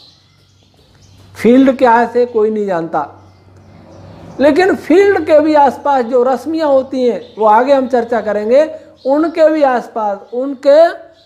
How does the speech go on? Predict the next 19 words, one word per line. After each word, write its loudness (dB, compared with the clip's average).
उनको 0
भी, -6
उनके 2
बाहर 0
और 0
अंदर -6
जो -10
पदार्थ -2
व्याप्त -4
है, -10
वो 2
है 4
प्रकृति। -10
जैसे 4
पानी 2
के -2
अंदर -2
बुलबुला 0
है -10